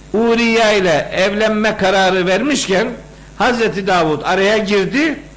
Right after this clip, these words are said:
ve onun alacağı bu hanımı kendisi aldı. Neyse ki burada bir savaş mavaş yapmadı. Adamı da öldürtmedi. Allah'a bin şükür ama onunla evlenmek üzere yola çıkmış bir, bir kadını aldı, kendisi nikahladı.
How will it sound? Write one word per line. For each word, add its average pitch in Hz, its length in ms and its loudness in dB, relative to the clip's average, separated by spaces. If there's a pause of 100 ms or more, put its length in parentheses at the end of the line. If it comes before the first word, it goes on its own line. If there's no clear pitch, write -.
(320)
ve 214 180 0
onun 226 320 -2
alacağı 180 600 0
bu 226 120 2
hanımı 220 320 -2
kendisi 196 420 -2
aldı. 147 240 0
Neyse 190 320 -2
ki 175 100 -4
burada 180 260 -2
bir 170 40 -2
savaş 175 380 -2
mavaş 175 280 -2
yapmadı. 139 400 -4
Adamı 165 320 -2
da 156 40 0
öldürtmedi. 165 720 -4 (520)
Allah'a 156 360 0
bin 147 140 -2
şükür 214 280 -4
ama 220 380 -2 (460)
onunla 220 460 0
evlenmek 196 480 0
üzere 170 260 0
yola 185 280 2
çıkmış 147 400 -8
bir, - 80 -14 (460)
bir 180 180 -4
kadını 151 360 0
aldı, 220 400 0
kendisi 185 480 -2
nikahladı. 143 680 -2